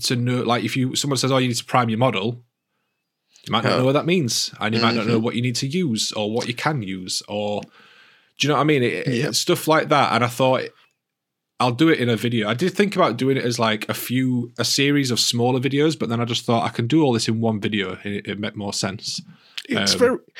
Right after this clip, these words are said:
Speaker 2: it's very considerate of you doing that because I've been doing this for so long now that it's, uh, I, I, as you say, you forget. You, you forget that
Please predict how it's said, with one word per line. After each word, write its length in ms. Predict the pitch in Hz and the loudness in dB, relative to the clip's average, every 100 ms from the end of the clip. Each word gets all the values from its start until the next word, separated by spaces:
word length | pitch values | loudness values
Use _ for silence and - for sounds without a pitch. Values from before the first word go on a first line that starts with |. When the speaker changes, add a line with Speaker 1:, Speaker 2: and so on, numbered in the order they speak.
| - | -8
Speaker 2:
it's 140 | 311 294 | -2 2
very 200 | 349 330 | 4 4
considerate 600 | 247 202 170 147 117 - | 4 4 6 8 6 4
of 160 | 98 | 2
you 260 | 98 92 87 87 | 4 4 2 2
doing 200 | 101 85 | 2 4
that 140 | 82 - | 2 0
because 320 | - 113 104 | 0 2 4
I've 240 | 110 120 - _ _ | 4 2 -2 _ _
been 280 | 104 110 101 | 2 4 2
doing 320 | 104 107 98 82 | 4 4 4 4
this 180 | 85 | 2
for 180 | - 87 | 0 2
so 320 | - - 92 | 2 4 4
long 400 | 87 87 85 82 | 2 2 2 0
now 400 | 71 50 52 - - 180 - | -2 -2 -2 -4 -8 -10 -2
that 300 | 139 69 - - | 0 2 -2 -4
it's, 440 | 82 - - - | -2 0 2 2
uh, 340 | - 73 62 50 _ - | 2 2 0 -2 _ -2
I, 140 | 101 - 107 - | 0 2 -2 2
I, 120 | 113 - | 2 4
as 180 | 113 101 | 2 4
you 40 | |
say, 240 | 95 175 143 | 2 2 0
you 120 | - 101 | -4 -2
forget. 440 | - 123 - - _ - | 2 2 2 -2 _ -4
You, 240 | 107 98 - | -4 -2 -4
you 180 | 92 107 | -4 -2
forget 420 | - 110 127 - | 0 2 2 4
that 260 | 127 120 | 4 2